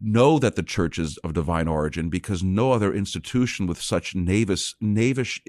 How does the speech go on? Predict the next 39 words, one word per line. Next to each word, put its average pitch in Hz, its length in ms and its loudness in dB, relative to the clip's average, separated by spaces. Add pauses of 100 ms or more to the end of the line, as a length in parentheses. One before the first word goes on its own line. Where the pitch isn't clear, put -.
imbecility 107 960 0 (300)
could 107 200 0
otherwise 101 420 2
have 90 100 -4
survived 87 720 0 (180)
as 87 160 -4
long 87 260 2
as 82 60 -2
she 82 200 -4
has." 73 560 -6 (500)
Um, 76 380 -4 (360)
now, 80 300 -4 (260)
I 95 80 -8
think 110 160 -4
that's 95 320 -2 (140)
almost 113 340 4
a 87 60 -4
direct 80 260 0
quote. 76 220 0
I've 73 120 -2
seen 104 200 0
it 87 100 2
enough 85 260 0
times, 80 320 -2
but 80 100 -2
I 78 40 -2
just 78 140 -8
don't - 160 -6
remember 78 300 -2
who 113 200 0
it - 80 -2
was. - 260 -6 (220)
But - 220 -6 (320)
having 185 240 -6
said 202 220 -6
that, 78 240 -8 (380)
we 135 120 0
believe 147 240 0
that 139 200 -2